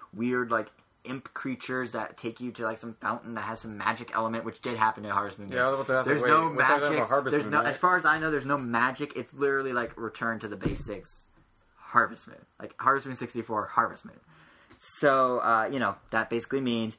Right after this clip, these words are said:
Speaker 1: you're moving into a new town. This time it's called Oak Tree Town. You're planting stuff. You're raising livestock. You're going into town, getting the girl,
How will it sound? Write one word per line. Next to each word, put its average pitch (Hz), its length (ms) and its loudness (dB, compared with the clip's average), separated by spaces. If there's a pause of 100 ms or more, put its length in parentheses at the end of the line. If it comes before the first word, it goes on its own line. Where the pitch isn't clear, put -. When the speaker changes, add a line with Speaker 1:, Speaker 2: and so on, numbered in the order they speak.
(180)
Speaker 1:
you're 98 80 -12
moving 92 220 -6
into 107 240 -6
a 113 60 -4
new 127 120 -2
town. 110 380 0
This 101 140 -14
time 101 120 -8
it's 104 80 -16
called 107 220 -4
Oak 120 180 -4
Tree 104 200 -6
Town. 95 420 -6 (420)
You're - 200 -12 (560)
planting 107 400 -10
stuff. 98 360 -4 (280)
You're - 100 -16
raising 104 380 -8
livestock. 98 560 -2
You're - 80 -18
going 107 200 -4
into 104 160 -8
town, 98 400 -6 (440)
getting 101 320 -6
the 95 80 -10
girl, 95 520 0